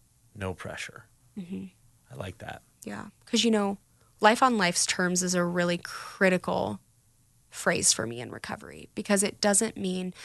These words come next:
Speaker 2: you know, there's an author who's in the program, non-conference approved literature, who says, "Sobriety didn't teach me to feel happy. It taught me to feel it all."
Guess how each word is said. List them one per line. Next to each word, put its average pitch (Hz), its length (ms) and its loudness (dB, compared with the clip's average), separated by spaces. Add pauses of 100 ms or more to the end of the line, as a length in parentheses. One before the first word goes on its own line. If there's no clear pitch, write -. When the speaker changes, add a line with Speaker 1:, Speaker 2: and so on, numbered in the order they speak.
(160)
Speaker 2:
you 202 100 6
know, 185 100 8
there's 180 240 4
an 175 80 0
author 185 580 -2 (120)
who's 190 220 2
in 185 100 -2
the 180 80 -6
program, 107 500 -4 (380)
non-conference 196 720 -4
approved - 280 -10
literature, 220 520 -8
who 240 100 2
says, 190 540 6 (300)
"Sobriety 208 560 6
didn't 185 300 -4
teach - 320 2
me 185 100 0
to 185 80 -6
feel - 260 -4
happy. - 480 0
It - 120 -8
taught - 240 0
me - 100 -6
to - 80 -6
feel - 340 -4
it - 100 -6
all." - 360 -2